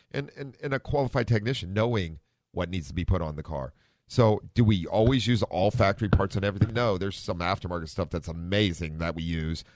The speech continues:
but we know what is the highest quality for your vehicle. And when I talk about this often, like, um, like Moog and, and,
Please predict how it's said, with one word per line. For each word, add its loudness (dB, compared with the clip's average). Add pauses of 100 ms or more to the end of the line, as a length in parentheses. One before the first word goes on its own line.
(260)
but 6 (120)
we 2
know 4
what 0
is -2
the -4
highest 0
quality 0
for -6
your -4
vehicle. -2 (260)
And -2
when 0
I -2
talk -4
about -2
this -2
often, 0
like, 2 (400)
um, -4 (920)
like 2
Moog 6
and, -4 (100)
and, -10